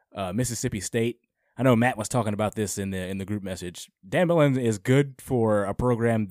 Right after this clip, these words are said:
where he doesn't have, have to recruit 'cause he's not a great recruiter. Uh, when you have, when you go to a program like Florida, you know, you can't just be a great football coach. You also have to out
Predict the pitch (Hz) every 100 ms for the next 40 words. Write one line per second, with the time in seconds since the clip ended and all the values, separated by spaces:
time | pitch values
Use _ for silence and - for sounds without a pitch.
0 | 92 107 104 95 113 110 95 107 101 -
1 | - - 127 - 104 90 113 92 - _
2 | _ _ 110 95 113 107 123 110 113 110
3 | 87 - 120 87 - - _ _ _ -
4 | 98 101 113 131 110 117 123 143 123 104
5 | 127 127 113 101 92 143 147 110 104 95
6 | 101 - 117 110 98 117 - 131 - 135
7 | - 123 104 90 120 - 110 98 - 98
8 | 98 117 110 101 104 - 104 113 110